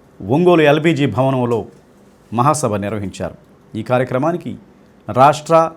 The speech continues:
జిల్లా నాయకులు పాల్గొని సందేశం ఇచ్చారు. డప్పు కళాకారులకు జాతీయ గుర్తింపు కావాలని డీపీ డీకేఎస్ రాష్ట్ర ప్రధాన కార్యదర్శి గుండిమెడ క్రాంతికుమార్ డిమాండ్ చేశారు.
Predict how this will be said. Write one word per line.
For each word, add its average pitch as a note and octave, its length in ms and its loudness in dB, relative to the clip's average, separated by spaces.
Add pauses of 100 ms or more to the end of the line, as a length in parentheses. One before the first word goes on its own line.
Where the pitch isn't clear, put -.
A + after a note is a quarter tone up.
జిల్లా B2 340 0
నాయకులు A2 400 -4
పాల్గొని A#2+ 560 -2 (240)
సందేశం G#2+ 580 -8
ఇచ్చారు. D#2 340 -14 (600)
డప్పు F3+ 260 6
కళాకారులకు G3+ 720 8
జాతీయ F3 460 8
గుర్తింపు D3 600 0 (220)
కావాలని D3 480 6 (840)
డీపీ G3 580 2 (360)
డీకేఎస్ D#3+ 680 4
రాష్ట్ర C#3+ 300 2
ప్రధాన C3+ 380 2
కార్యదర్శి B2 540 -2 (140)
గుండిమెడ B2 440 0
క్రాంతికుమార్ A#2+ 600 -2
డిమాండ్ F#2+ 380 -4
చేశారు. E2 320 -10